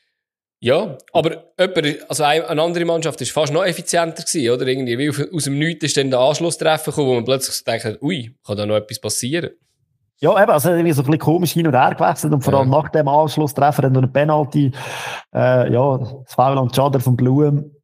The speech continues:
Speaker 2: wo der Meier dann den Penalty schießt, eiskalt in der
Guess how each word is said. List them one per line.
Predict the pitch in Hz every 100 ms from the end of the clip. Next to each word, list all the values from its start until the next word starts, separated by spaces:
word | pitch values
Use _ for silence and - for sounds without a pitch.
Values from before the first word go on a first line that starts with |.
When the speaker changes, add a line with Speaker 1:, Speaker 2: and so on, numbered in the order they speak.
| _
Speaker 2:
wo | 131 123
der | 123
Meier | 117 127 127
dann | 123
den | 117
Penalty | 120 120 120 120 107
schießt, | 117 120 120
eiskalt | 123 117 120 135 127 - -
in | 117
der | 107 113 110 92